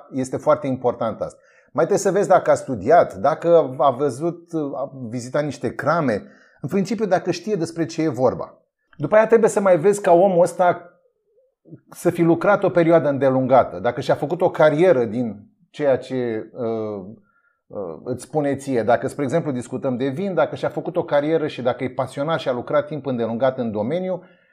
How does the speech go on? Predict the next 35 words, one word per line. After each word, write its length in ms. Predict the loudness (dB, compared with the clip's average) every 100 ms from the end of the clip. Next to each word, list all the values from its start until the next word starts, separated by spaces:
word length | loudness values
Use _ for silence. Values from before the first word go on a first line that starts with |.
| _ _ -2
uh, 240 | 4 4 4 -4
atunci 300 | -4 -2 -2
este 240 | 0 0 0
foarte 300 | 0 -2 0
clar 280 | 4 2
că 160 | 2 -2 -2 -10
poate 360 | -2 2 2 0
să 140 | -4
devină 520 | -2 -4 -4 -2 -2 -2
un 120 | -6
partener. 600 | 0 0 0 0 0 0 -4 _ _ _ _ _
<clears throat> 280 | 2 4 0 0
Acum, 220 | -2 -2 -2 -4
<clears throat> 240 | -4 -4 -2
e 100 | 0
o 60 |
treabă 280 | 0 0 0
care 180 | 0 -2
se 140 | -2
mai 160 | -4 -2
numește, 340 | -2 -4 -2
nu 180 | -2 -2
știu 180 | -2 -4
cum 140 | -6
să 120 | -6 -4
o 20 |
denumesc 380 | -2 -2 -2 -2
în 100 | 0
română, 340 | 0 2 2
recunosc 440 | 0 -2 -4 -4
că 340 | -2 0 2 0
nu 240 | -6 -4 -4
mi-a 220 | -2 -2
venit, 420 | -2 -6 -8
uh, 80 | -8